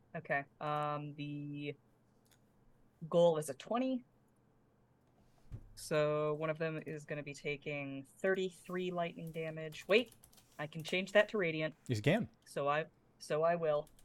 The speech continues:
Speaker 1: Um, that just seems like the right thing to do in this instance.
Speaker 2: Yes.
Speaker 1: Um, so, yeah, thirty-three radiant damage for one of them and half for the other.
Speaker 2: Okay, it seems like radiant damage gets the job fucking done when it comes to vampires.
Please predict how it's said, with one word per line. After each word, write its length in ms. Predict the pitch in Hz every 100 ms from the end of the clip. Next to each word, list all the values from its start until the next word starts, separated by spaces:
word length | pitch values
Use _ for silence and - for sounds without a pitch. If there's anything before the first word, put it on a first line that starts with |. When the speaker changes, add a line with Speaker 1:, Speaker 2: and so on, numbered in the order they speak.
| - - - - -
Speaker 1:
Um, 260 | 147 147
that 160 | 147 151
just 160 | 165 -
seems 220 | 170 165
like 140 | 175
the 100 | 170
right 180 | 175 185
thing 160 | 196 196
to 80 |
do 200 | 208 240
in 100 | 190
this 160 | 170 175
instance. 420 | 175 - 233 - - _ -
Speaker 2:
Yes. 300 | - - -
Speaker 1:
Um, 460 | 156 170 175 214 - _ _ _ _ _ - _ _ _ _ _ _ _ _ _ _ _ _ -
so, 560 | - 180 170 165 165 156 - _ -
yeah, 180 | 165 143
thirty-three 480 | - 190 196 196 190
radiant 320 | 180 175 170
damage 280 | 165 160 156
for 100 | 156
one 120 | 156
of 80 | 156
them 140 | 151 147
and 100 | 147
half 220 | 135 -
for 60 | 123
the 100 | -
other. 180 | - 170 _ _ _ - _ _ - - _ - - -
Speaker 2:
Okay, 100 | 220
it 80 | 180
seems 180 | 269 269
like 140 | 185
radiant 420 | 143 170 170 147
damage 360 | 127 135 131 107
gets 220 | 127 139
the 120 | -
job 380 | 104 110 120 113
fucking 460 | - 117 - 101 92
done 460 | - 110 127 117 98
when 100 | 98
it 120 | 107
comes 260 | 117 101 95
to 60 |
vampires. 720 | 95 92 87 - - 113 110